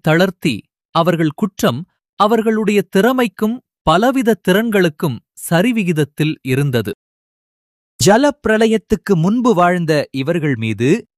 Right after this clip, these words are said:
அநேக ஐசுவரியமான ஈவுகளை தேவன் வைத்திருந்தார்.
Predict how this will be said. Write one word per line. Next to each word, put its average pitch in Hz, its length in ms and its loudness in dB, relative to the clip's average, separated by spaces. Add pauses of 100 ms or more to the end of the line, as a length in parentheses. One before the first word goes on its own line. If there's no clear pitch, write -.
அநேக 226 600 2
ஐசுவரியமான 208 840 0
ஈவுகளை 151 760 0 (200)
தேவன் 156 340 2
வைத்திருந்தார். 120 760 -2